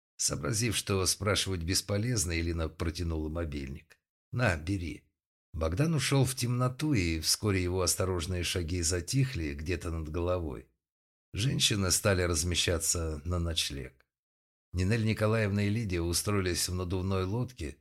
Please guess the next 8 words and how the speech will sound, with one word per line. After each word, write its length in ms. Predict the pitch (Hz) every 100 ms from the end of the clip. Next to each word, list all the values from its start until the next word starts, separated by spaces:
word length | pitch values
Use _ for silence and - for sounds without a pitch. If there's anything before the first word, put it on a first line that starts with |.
| _
Элина 340 | 90 92 87
села 320 | 82 95 85 85
на 100 | 82
песок, 520 | 87 - 113 107 - _ _ _
прислонившись 800 | - 90 - 95 90 85 87 -
к 80 | -
скале 360 | - 95 85 80
спиной. 520 | - 92 82 60